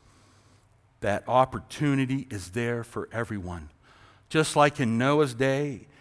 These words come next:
it does not discriminate by race, sex,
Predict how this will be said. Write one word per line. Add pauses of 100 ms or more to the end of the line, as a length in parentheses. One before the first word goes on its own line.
(160)
it
does
not
discriminate (160)
by
race, (300)
sex,